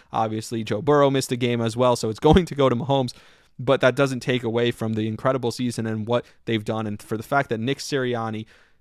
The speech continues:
J-, Jalen Hurts, and this team is going to be back in the Super Bowl potentially is really impressive,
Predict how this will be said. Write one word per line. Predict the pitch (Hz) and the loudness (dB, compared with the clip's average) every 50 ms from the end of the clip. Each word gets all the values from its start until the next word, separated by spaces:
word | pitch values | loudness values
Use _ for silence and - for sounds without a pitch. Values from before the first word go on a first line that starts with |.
| _ _ | _ _
J-, | - 135 139 139 143 | -2 2 4 4 2
Jalen | - 127 131 135 147 147 131 117 | 2 0 0 0 0 -2 -4 -2
Hurts, | 123 123 123 120 - - - - _ _ - | 0 2 2 0 0 -4 -10 -14 _ _ -8
and | 120 123 131 | -6 -4 -2
this | 135 - - | -2 -4 -6
team | - - 139 131 127 120 120 - - | -6 -6 -4 -4 -2 -4 -4 -4 -4
is | 117 107 | -2 0
going | - 123 123 123 | 0 0 0 0
to | - 117 | 0 -2
be | 113 | -2
back | 104 - 107 107 120 123 - | -2 0 2 2 2 2 2
in | 131 | 0
the | 113 | -2
Super | - - 123 117 113 | -2 -2 -4 -4 -2
Bowl | 110 117 113 110 | 0 -2 0 2
potentially | - 113 - 120 120 117 - - 117 113 110 | 0 0 0 0 -2 -2 0 -2 -2 -2 -2
is | 113 107 107 | -4 -4 -4
really | 110 127 127 123 | -2 0 0 0
impressive, | 117 110 110 - 120 113 110 - 117 107 107 - | 0 -2 -4 -4 -4 -4 -2 -2 -4 -4 -4 -6